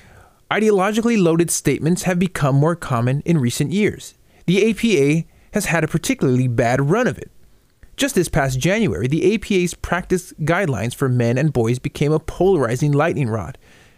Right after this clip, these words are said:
beloved by some cultural progressives, but largely panned in the center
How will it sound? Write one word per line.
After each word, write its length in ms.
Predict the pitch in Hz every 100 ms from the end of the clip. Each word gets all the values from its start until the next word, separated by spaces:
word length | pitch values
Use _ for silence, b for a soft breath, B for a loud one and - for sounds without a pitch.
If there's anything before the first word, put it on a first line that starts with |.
| b
beloved 480 | 143 127 151 160 147
by 140 | 147 143
some 320 | - 147 143
cultural 400 | - 147 - 151
progressives, 540 | 165 143 131 - 143
but 180 | 135 156
largely 480 | 160 165 185 170 180
panned 420 | - 143 131 131 B B B
in 80 | 160
the 60 | 160
center 440 | - 139 135 127